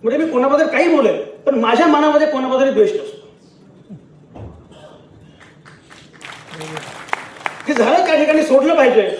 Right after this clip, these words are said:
आणि पुन्हा नवं आयुष्य सुरू केलं पाहिजे. आपल्या मनामध्ये जो द्वेष आहे ना, शत्रुत्वाची भावना, मगाशी जो उल्लेख झाला, मी असं म्हटलं की शत्रुत्व केलं पाहिजे, दुश्मनी जमकर करे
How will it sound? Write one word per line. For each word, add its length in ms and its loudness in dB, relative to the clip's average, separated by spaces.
आणि 100 0
पुन्हा 260 0
नवं 180 0
आयुष्य 240 2
सुरू 180 -2
केलं 180 0
पाहिजे. 240 -2
आपल्या 400 0
मनामध्ये 460 0
जो 160 0
द्वेष 220 2
आहे 140 -2
ना, 80 -4
शत्रुत्वाची 560 2
भावना, 540 0
मगाशी 300 0
जो 160 4
उल्लेख 200 2
झाला, 440 0
मी 100 -2
असं 140 2
म्हटलं 500 0
की 360 0
शत्रुत्व 320 0
केलं 240 4
पाहिजे, 340 -2
दुश्मनी 440 2
जमकर 340 2
करे 260 2